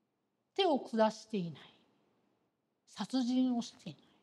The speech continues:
けれども、その殺人を犯した者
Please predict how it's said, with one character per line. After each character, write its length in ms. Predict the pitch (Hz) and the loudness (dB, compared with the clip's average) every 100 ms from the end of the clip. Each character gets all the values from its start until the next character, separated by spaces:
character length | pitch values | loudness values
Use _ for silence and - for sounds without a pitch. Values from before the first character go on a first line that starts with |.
| _ _ _ _ _ _ _ | _ _ _ _ _ _ _
け 100 | - | -2
れ 100 | 381 | 0
ど 140 | 330 320 | 2 2
も、 260 | 339 359 339 - - | 4 2 -2 -18 -8
そ 160 | - | -2
の 100 | 370 | 0
殺 380 | 349 349 349 370 | 2 2 2 0
人 280 | 349 392 392 | -2 -4 -2
を 200 | 349 254 | -2 -2
犯 260 | 320 330 339 | 0 2 2
し 200 | - - | 0 -4
た 120 | 330 | 0
者 360 | 277 262 240 | 2 2 0